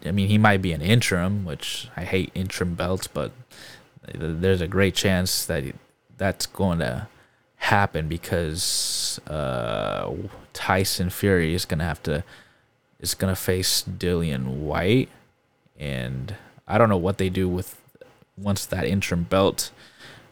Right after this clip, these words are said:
uh, gets, how do you say it? Excuse me. How do, um, when a person loses their interim belt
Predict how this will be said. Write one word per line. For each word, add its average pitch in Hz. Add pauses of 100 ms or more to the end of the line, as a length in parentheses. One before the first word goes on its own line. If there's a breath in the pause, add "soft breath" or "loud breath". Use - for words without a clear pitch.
(480 loud breath)
uh, 71 (840)
gets, - (1600 loud breath)
how 147
do 131
you 92
say 85
it? 71
Excuse -
me. 80
How -
do, 107
um, 98 (1500 loud breath)
when 98
a 90
person 113
loses 101
their 90
interim 95
belt 95